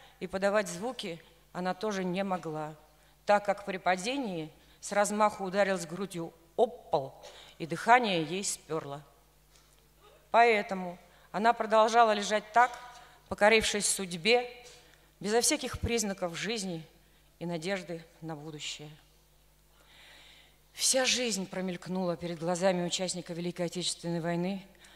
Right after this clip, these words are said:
военрука школы номер восемь. Ученики отвели его под руку в учительскую, где он незамедлительно приступил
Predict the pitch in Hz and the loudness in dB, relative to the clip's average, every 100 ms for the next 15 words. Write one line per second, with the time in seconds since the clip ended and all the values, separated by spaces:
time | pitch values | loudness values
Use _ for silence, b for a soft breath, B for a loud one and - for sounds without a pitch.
0 | B B 143 196 196 190 202 196 - 208 | B B -8 -4 -4 2 2 2 -2 -2
1 | 190 185 196 190 185 175 180 - 170 170 | 0 0 0 -2 -2 -4 -4 -4 -4 -6
2 | 160 - - - - - 605 B B B | -8 -16 -20 -20 -20 -20 -20 B B B
3 | B B _ - 190 - 226 233 262 254 | B B _ -16 -6 -2 0 0 4 4
4 | 214 240 247 233 226 233 226 214 214 214 | 4 0 2 4 4 4 2 0 -4 -2
5 | - 254 247 - - 240 233 - B B | -2 -2 0 0 0 -4 -4 -8 B B
6 | B B B - 196 220 214 208 202 214 | B B B -10 -2 0 2 0 -2 -4
7 | 185 269 - 262 240 208 - 185 196 220 | -2 -4 -4 -6 -6 -8 -8 -8 -8 -8